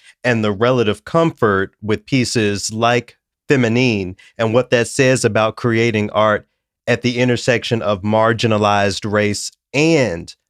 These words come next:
marginalized gender. It seems like there are so many perspectives that are missing if one of those ingredients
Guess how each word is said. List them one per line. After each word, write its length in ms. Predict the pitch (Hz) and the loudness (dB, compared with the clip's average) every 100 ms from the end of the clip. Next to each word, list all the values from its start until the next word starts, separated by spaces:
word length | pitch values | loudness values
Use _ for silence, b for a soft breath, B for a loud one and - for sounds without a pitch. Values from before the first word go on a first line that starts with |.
| - | -8
marginalized 1000 | 110 110 104 101 101 95 90 85 82 - - - | 0 2 0 -2 -4 0 0 0 -4 -10 -18 -18
gender. 440 | 98 98 92 80 - b | -6 -4 -4 -8 -12 b
It 120 | - 113 | -6 -2
seems 320 | 147 135 135 | 0 0 0
like 240 | 120 104 | -2 0
there 160 | 127 117 | 0 2
are 100 | 107 | 0
so 380 | - 139 135 123 | -2 0 2 2
many 280 | 123 123 | 2 0
perspectives 840 | 110 117 - - 127 123 113 95 92 | -2 -4 -6 -2 -2 -2 -6 -6 -2
that 280 | 104 98 - B B | 0 0 -4 B B
are 160 | - 110 | -2 0
missing 580 | 110 127 131 113 92 92 - | 2 2 0 -2 -4 -6 -2
if 320 | 110 101 _ | -2 -2 _
one 540 | - 98 104 123 127 127 | -14 -8 0 2 2 0
of 200 | 110 101 | -2 0
those 360 | 107 104 101 - | 0 0 -2 -4
ingredients 880 | 104 95 104 104 101 92 90 - | -6 -4 -2 -2 -2 -4 -6 -12